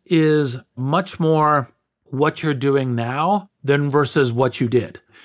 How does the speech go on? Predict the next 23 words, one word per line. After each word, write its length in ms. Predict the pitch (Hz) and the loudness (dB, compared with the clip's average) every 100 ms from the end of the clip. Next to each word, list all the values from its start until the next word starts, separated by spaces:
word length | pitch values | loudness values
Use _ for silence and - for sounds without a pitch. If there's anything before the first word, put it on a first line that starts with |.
| - - _ _ _ _ - | -20 -20 _ _ _ _ -10
The 80 | 156 | -10
key 420 | - - 247 254 | -8 -4 0 0
thing 380 | - 180 147 156 | 0 -2 -2 -8
is 240 | - 143 127 | -4 -4 -4
to 600 | - 151 143 135 127 107 | -4 0 2 4 2 2
look 220 | 165 175 | 0 0
like 340 | 160 147 139 - | 0 0 -2 -8
you 300 | 165 143 147 | -8 -4 0
are 220 | 139 139 131 | 2 2 -2
building 640 | 104 143 156 170 156 147 | -6 0 2 2 0 -2
into 300 | 131 123 131 | -4 -4 0
the 120 | 123 | 0
future 400 | - 143 - 127 | 0 -2 0 -2
now, 380 | 131 127 101 - _ | 0 -2 -6 -14 _
that 220 | - 120 143 | -4 -2 0
you 180 | 143 | -2
are 340 | - 147 147 151 | 0 0 2 2
doing 360 | 131 131 120 | 0 -2 -2
things, 380 | 107 113 98 98 | -6 -10 -12 -12
that 120 | 139 | -12
you 240 | 147 131 131 | -8 -2 0
are 300 | 127 123 127 | 2 2 0
innovating, 600 | 160 147 123 110 92 104 | 0 0 0 -2 -4 -14